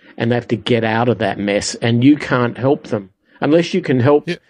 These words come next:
Speaker 1: pass them to that person who can teach them that, maybe. I don't know.
Speaker 2: Yeah. Yeah. What'll end up happening is,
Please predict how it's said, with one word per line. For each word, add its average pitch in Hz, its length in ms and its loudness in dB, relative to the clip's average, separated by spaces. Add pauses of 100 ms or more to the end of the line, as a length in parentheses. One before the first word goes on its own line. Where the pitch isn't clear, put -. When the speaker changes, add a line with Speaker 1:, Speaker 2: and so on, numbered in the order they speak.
(120)
Speaker 1:
pass 143 360 -4
them 113 180 -4
to 208 280 0
that 131 240 0
person 120 320 -2
who 101 60 -4
can 104 160 -4
teach 117 300 -4
them 113 160 -6
that, 151 180 -2
maybe. 165 380 0 (380)
I - 80 -2
don't 151 160 -2
know. 233 160 -4 (480)
Speaker 2:
Yeah. 190 140 0 (340)
Yeah. 160 160 4
What'll 143 340 4
end 156 140 4
up 120 120 2
happening 127 520 -2
is, 110 280 -2